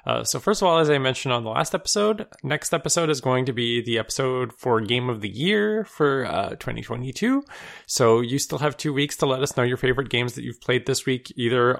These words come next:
on Twitter or, uh, wherever you can find me. Uh, I'm on all the places, co-host, Mastodon, you name it. Uh, so you know where to find me. Uh, shout in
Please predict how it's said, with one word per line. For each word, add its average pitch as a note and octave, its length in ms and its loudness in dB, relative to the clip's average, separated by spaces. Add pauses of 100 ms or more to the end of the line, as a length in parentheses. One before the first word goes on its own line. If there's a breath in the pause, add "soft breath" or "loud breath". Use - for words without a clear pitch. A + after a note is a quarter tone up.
on D3 140 2
Twitter D3 520 4 (280 loud breath)
or, C#3 540 6
uh, B2+ 220 2
wherever C3 400 6
you C3 120 2
can A#2 120 -4
find A#2+ 360 2
me. A2 280 -4 (240)
Uh, G#2+ 300 2
I'm A#2+ 220 0
on A2 160 4
all G#2 100 4
the G#2+ 100 -2
places, A2 640 -2
co-host, G#2 500 2
Mastodon, G2+ 600 0
you G#2 80 -2
name G2+ 240 -2
it. G#2 240 -2 (100)
Uh, F2 640 -2
so G2+ 480 0 (340)
you F3+ 160 0
know A3 120 4
where D#3 100 4
to B2 60 4
find G#2+ 260 2
me. A2 220 -4
Uh, G#2+ 340 -2
shout A2+ 440 0 (260)
in A#2+ 440 -2